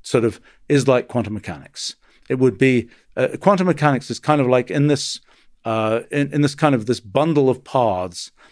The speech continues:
It's a little bit like what happens in statistical mechanics and fluid mechanics, whatever, that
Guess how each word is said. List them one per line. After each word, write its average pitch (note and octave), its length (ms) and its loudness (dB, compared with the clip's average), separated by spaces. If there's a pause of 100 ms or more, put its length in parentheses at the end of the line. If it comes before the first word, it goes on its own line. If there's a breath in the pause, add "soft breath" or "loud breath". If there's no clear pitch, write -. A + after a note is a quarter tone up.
(160 soft breath)
It's C#3 140 -2
a E3+ 60 4
little F3+ 180 4
bit D3 180 2
like C3 180 2
what A#2+ 120 2
happens A2+ 340 0
in A#2 80 -2
statistical C#3+ 500 -2
mechanics A2+ 420 -2
and - 140 -6
fluid C3 180 2
mechanics, A#2 500 -2
whatever, A#2 420 4 (400 soft breath)
that B2 240 0